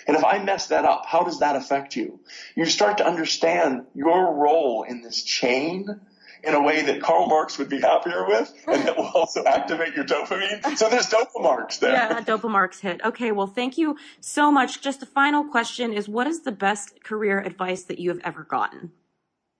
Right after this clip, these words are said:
Speaker 1: Wow. I can tell you who and when,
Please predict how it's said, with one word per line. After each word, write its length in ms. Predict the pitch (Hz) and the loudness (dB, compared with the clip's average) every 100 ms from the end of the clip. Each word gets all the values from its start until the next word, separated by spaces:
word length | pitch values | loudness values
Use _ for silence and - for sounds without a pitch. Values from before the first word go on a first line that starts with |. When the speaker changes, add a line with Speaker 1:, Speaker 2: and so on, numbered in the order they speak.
| - | -8
Speaker 1:
Wow. 500 | - - - - - _ - _ _ _ _ - - - - - - - _ _ _ - | 0 4 4 2 -6 _ -20 _ _ _ _ -20 -20 -20 -8 -8 -8 -18 _ _ _ -2
I 100 | 135 | -2
can 180 | 175 | -2
tell 200 | 147 175 | 0 0
you 180 | 156 147 | 0 -2
who 280 | 139 220 247 | -4 -2 0
and 200 | 208 160 | -2 0
when, 380 | 147 135 95 98 | 2 2 2 -4